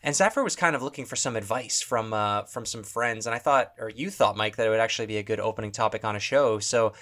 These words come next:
let's give it a try here. Zaffer says, "On weekdays, how much free time do you all have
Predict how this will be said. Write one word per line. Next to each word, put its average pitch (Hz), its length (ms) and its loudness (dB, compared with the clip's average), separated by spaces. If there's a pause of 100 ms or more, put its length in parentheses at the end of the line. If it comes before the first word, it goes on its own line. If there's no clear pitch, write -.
(320)
let's - 140 -4
give 185 120 -2
it 135 80 2
a - 20 2
try 156 280 4
here. 113 180 2
Zaffer 151 460 4
says, 104 440 -2
"On 147 200 2
weekdays, 262 420 -4
how - 140 -6
much 285 160 -6
free 180 160 -4
time 135 320 4
do 113 120 -8
you 113 120 2
all 107 140 6
have 107 440 2